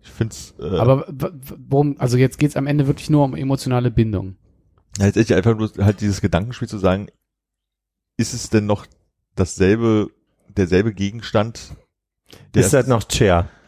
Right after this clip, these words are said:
Speaker 1: Ist das noch
Speaker 2: Mhm.
Speaker 1: Chair?
Speaker 3: Ist das noch die Chair?
Speaker 1: So, also ich glaube, da gibt's auch nicht wirklich eine Lösung für und da geht halt je-, auch jeder wahrscheinlich anders mit rum, aber,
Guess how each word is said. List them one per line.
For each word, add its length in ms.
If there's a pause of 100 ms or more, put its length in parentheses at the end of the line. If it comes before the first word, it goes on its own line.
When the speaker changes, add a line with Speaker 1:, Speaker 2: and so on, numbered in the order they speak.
(180)
Speaker 1:
Ist 140
das 100
noch 100
Speaker 2:
Mhm. 60
Speaker 1:
Chair? 240
Speaker 3:
Ist 140
das 120
noch 140
die 220
Chair? 480 (420)
Speaker 1:
So, 160
also 140
ich 40
glaube, 140
da 60
gibt's 140
auch 160
nicht 200
wirklich 240
eine 100
Lösung 280
für 300
und 180
da 120
geht 360
halt 140
je-, 140
auch 100
jeder 200
wahrscheinlich 300
anders 160
mit 180
rum, 240
aber, 920